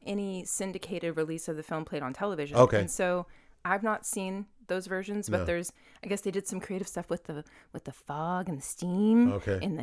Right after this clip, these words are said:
Speaker 1: and, and just, like, kinda masking things here
Speaker 2: Okay.
Speaker 1: and there.
Speaker 2: They did in, in the beginning. Um, there's the s-, the scene with Sissy Spacek in the shower, and in the beginning they're blurring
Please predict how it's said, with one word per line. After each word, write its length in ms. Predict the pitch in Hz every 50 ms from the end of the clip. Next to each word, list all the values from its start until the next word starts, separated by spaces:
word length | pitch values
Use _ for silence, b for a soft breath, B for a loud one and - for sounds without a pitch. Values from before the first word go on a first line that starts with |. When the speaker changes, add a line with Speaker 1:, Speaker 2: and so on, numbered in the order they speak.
| - -
Speaker 1:
and, 220 | 131 151 151 -
and 160 | - 151 -
just, 240 | - - - - -
like, 120 | - 160
kinda 200 | - - 180 170
masking 520 | 160 160 165 180 - - - - 208 214 202
things 460 | 208 - 226 233 233 233 233 240 233 202 202
here 120 | 214 220
Speaker 2:
Okay. 60 | 202 202
Speaker 1:
and 120 | 202 202
there. 340 | 190 190 196 202 233 269 285 - B B B B B B B
Speaker 2:
They 120 | - 135 135
did 300 | 113 98 151 160 156 156
in, 260 | 147 131 131 127 127 -
in 160 | 120 117 120
the 60 | 117
beginning. 800 | 101 110 104 92 95 110 117 123 127 120 113 107 101 98 95 - -
Um, 600 | - 90 92 90 87 87 76 65 53 55 - - - - - _ _ -
there's 460 | 92 90 98 92 90 90 82 78 80
the 120 | - - 90
s-, 280 | 82 - - - - 92
the 120 | 98 92
scene 580 | - - - - 110 98 98 98 92 92 87 87
with 180 | 87 82 - -
Sissy 360 | - - - 98 - - 90
Spacek 560 | - - - - 95 92 87 - - 85 -
in 120 | 90 80 80
the 60 | 80
shower, 560 | - - 87 78 69 67 64 64 60 55 - B B B B B B B B B -
and 440 | 104 98 95 92 92 92 92 87 -
in 220 | - 98 101 101
the 80 | 101 95
beginning 580 | 87 98 92 85 92 107 120 135 139 135 131
they're 160 | 110 107 104 98
blurring 880 | 92 85 101 101 101 101 110 117 113 104 90 85 82 82 80 80 78